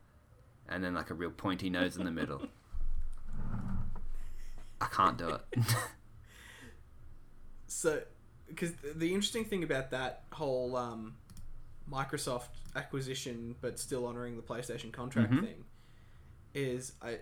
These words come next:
Speaker 2: I'm not sure if it's ever happened before, but this might be the first game ever that the first,
Speaker 1: <laughs>
Speaker 2: like, the first one in the series comes out as,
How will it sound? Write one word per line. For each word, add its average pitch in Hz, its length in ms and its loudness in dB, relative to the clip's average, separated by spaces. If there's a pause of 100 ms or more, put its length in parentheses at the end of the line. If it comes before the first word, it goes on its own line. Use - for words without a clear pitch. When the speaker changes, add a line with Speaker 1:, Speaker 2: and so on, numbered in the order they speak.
(120)
Speaker 2:
I'm 139 180 2
not 190 180 2
sure 202 420 6
if 160 200 2
it's 143 120 -2
ever 135 160 2
happened 139 320 0
before, 113 320 -4
but 131 100 -2
this 170 140 -2
might 196 160 2
be 208 60 -2
the 156 80 2
first 151 440 4
game 123 460 -2 (380)
ever 135 420 -2 (560)
that 127 440 0 (380)
the 131 100 10
first, 160 560 12 (180)
Speaker 1:
<laughs> 135 180 8
Speaker 2:
like, 127 300 0
the 127 80 -6
first 165 420 10
one 151 120 2
in 143 80 0
the 139 60 -2
series 123 680 -2 (440)
comes 139 340 2
out 127 300 2
as, 139 340 0